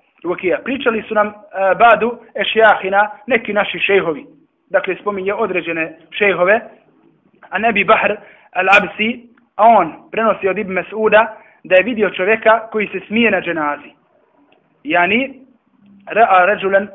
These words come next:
yadhaku fil jan-, fi, fi janazatin, fa qala, "Tadhaku fil janaza?"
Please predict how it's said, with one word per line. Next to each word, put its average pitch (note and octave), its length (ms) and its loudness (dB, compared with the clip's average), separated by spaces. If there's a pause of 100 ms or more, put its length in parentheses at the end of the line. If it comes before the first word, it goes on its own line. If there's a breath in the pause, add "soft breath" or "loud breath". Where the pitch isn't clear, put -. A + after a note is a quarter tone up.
(140 loud breath)
yadhaku G#3 640 -6 (500)
fil F#3 260 -4
jan-, E3 240 -2
fi, G#3+ 360 -6
fi G#3 160 -8
janazatin, G3+ 640 -2 (340 loud breath)
fa F#3+ 160 0
qala, F#3+ 460 6
"Tadhaku G#3 420 -2
fil F#3 220 -8
janaza?" A#3 600 -2